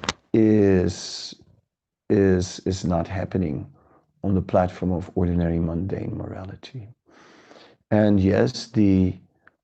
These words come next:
earth has its duties, and Maharaj Prithu, um, was making it very clear. Uh,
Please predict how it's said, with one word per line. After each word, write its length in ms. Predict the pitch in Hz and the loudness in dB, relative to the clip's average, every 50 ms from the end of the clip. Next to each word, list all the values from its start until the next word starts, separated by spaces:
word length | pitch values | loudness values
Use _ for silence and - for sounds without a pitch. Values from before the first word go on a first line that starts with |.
| _ _ - | _ _ 2
earth 640 | 104 101 104 113 123 127 123 - - - - - - _ _ _ - | 4 4 6 4 4 2 0 -6 -16 -18 -18 -20 -20 _ _ _ -4
has 240 | 95 95 92 - | -2 -2 -2 -2
its 160 | 104 95 - - | -2 -4 -4 -6
duties, 1200 | - - 101 - - - - - - - - - - - - - - - - - - - - - - - - | -8 -4 -2 -2 -2 -2 -4 -6 -6 -6 -10 -12 -12 -14 -14 -16 -18 -18 -20 -20 -20 -20 -20 -20 -18 -8 -2
and 160 | 98 92 90 | 0 2 2
Maharaj 420 | 85 87 92 101 110 117 110 - - | 2 2 2 2 2 0 -2 -6 -12
Prithu, 640 | - - - 95 95 92 - - 98 98 107 107 - - - - - - _ _ _ _ _ _ _ - | -10 -2 0 0 0 0 0 0 0 0 0 0 -4 -8 -20 -20 -20 -20 _ _ _ _ _ _ _ -6
um, 360 | - 76 82 80 78 - - - _ _ _ _ _ _ - | -4 -2 -2 -2 -4 -8 -10 -14 _ _ _ _ _ _ -4
was 680 | - 110 101 101 95 92 90 87 87 87 - - - - _ _ | 0 2 4 4 4 4 4 2 0 -4 -8 -14 -18 -20 _ _
making 380 | - 101 104 104 98 - 107 107 | -2 0 2 2 2 2 2 2
it 100 | 107 98 | 2 2
very 240 | 98 107 110 117 117 | 2 2 2 2 0
clear. 440 | 117 - - 64 - - - - - _ _ _ _ _ _ _ _ - | -2 -2 -4 -4 -4 -4 -8 -14 -18 _ _ _ _ _ _ _ _ -14
Uh, 180 | - - - | -12 -10 -10